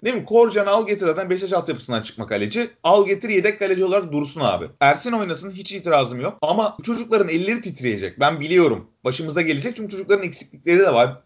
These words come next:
Örnek veriyorum işte. Ersin Denizlispor gibi bir maçı gibi bir olay yaşayabilir tekrar. Bunu yaşamaz diyemem. Şu an performansı iyi olsa da. Arkasında onu tehdit, çok da tehdit etmeyen ama iş sıkıntıya girdiğinde de kale-, kaleye bokunu bırakmayacak bir kaleci lazım diye düşünüyorum. Yani dolayısıyla ben Beşiktaş'ın üç tane eksiği olduğunu görüyorum ama bir tanesi tabii Laiç'in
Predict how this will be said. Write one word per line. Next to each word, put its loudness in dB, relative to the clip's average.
Örnek 0
veriyorum 0
işte. -6
Ersin 0
Denizlispor 2
gibi -6
bir 6
maçı -4
gibi -8
bir 4
olay 2
yaşayabilir 0
tekrar. -2
Bunu -4
yaşamaz 0
diyemem. 2
Şu -4
an -2
performansı 0
iyi 2
olsa 0
da. -4
Arkasında 0
onu -4
tehdit, -4
çok -14
da -6
tehdit -2
etmeyen -2
ama 0
iş -6
sıkıntıya -2
girdiğinde 2
de 0
kale-, 0
kaleye 4
bokunu 0
bırakmayacak -2
bir -12
kaleci -4
lazım 2
diye -4
düşünüyorum. -12
Yani -6
dolayısıyla 0
ben -8
Beşiktaş'ın -2
üç -4
tane 4
eksiği 0
olduğunu -2
görüyorum 0
ama 2
bir -4
tanesi 2
tabii -2
Laiç'in 0